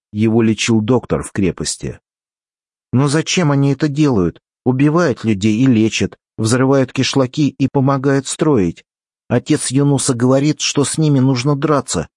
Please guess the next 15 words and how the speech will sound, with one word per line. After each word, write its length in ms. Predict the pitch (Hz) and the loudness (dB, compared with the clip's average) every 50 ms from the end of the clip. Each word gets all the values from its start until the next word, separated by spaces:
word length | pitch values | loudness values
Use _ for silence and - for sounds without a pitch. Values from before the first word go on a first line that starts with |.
| _ _ | _ _
и 60 | - 107 | -4 -4
что 220 | - - - 113 | -4 -2 -4 -4
когда 360 | - 127 120 113 113 127 123 | -2 -2 -2 0 0 0 2
мы 120 | 120 123 117 | 2 2 0
с 120 | - - | 0 0
Юнусом 480 | 127 127 120 123 120 - - 117 113 113 | 0 2 2 2 0 0 0 0 0 0
вырастем, 520 | 123 156 151 131 - - - 101 85 78 - _ _ _ _ _ | 2 0 0 0 -2 -2 -2 -2 -2 -2 -6 _ _ _ _ _
тоже 260 | - 160 147 104 104 95 | 0 0 2 2 0 0
пойдем 440 | - 110 113 113 104 117 113 110 | 0 0 0 2 2 0 0 2
в 60 | 101 107 | 2 0
отряд 420 | 104 - - 139 151 131 - _ _ _ _ - | -2 0 -2 -2 -2 -2 -4 _ _ _ _ 0
и 120 | 135 127 | 0 0
будем 400 | 127 139 160 143 120 123 117 113 | 2 2 0 2 2 2 2 2
убивать 400 | 117 117 113 120 117 113 113 101 | 2 2 2 2 2 2 0 0
Шурави». 580 | - - 120 113 113 120 117 110 90 73 67 | 0 -2 0 2 2 2 2 0 -2 -4 -6